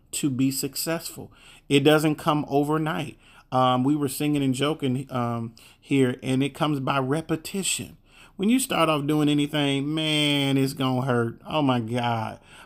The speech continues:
But the only reason why we're fu-, we're fighting or fussing about those, doing those things that are gonna benefit us, Tiger, is because we have the wrong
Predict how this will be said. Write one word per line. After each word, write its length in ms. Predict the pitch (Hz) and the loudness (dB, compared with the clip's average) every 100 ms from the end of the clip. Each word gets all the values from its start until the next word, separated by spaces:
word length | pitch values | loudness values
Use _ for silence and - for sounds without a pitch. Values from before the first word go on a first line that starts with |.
| - | 0
But 160 | 139 | 2
the 80 | 156 | 4
only 160 | 160 156 | 2 2
reason 260 | 151 143 | 2 0
why 160 | 139 143 | 2 2
we're 200 | 139 139 | 2 0
fu-, 280 | - 151 165 | -2 -10 -8
we're 240 | 135 139 135 | -2 -2 -2
fighting 520 | - 135 143 147 131 | -2 0 0 0 0
or 120 | 120 | -2
fussing 480 | - 139 147 143 131 | -6 -6 -4 -2 -2
about 480 | 117 123 123 127 123 | 0 -2 -2 -6 -2
those, 280 | 127 127 | -2 -2
doing 440 | 117 123 143 147 123 | -2 0 2 2 2
those 260 | 127 120 | 0 -2
things 220 | - 131 120 | -2 0 0
that 60 | |
are 40 | 117 | -2
gonna 240 | 123 120 | -2 -2
benefit 500 | 110 160 202 - 123 | -2 -2 -4 -4 -6
us, 100 | 117 | -8
Tiger, 420 | - 120 117 120 113 - - - _ | -8 -8 -6 -8 -10 -14 -20 -20 _
is 220 | 139 127 | 0 2
because 600 | 123 123 143 131 123 120 - - - - | 2 0 2 2 2 -2 -8 -20 -20 -2
we 160 | 143 151 | 2 4
have 240 | 143 127 | 4 2
the 100 | 123 | 0
wrong 880 | 117 120 131 139 139 139 139 139 | -2 0 2 2 2 0 0 -4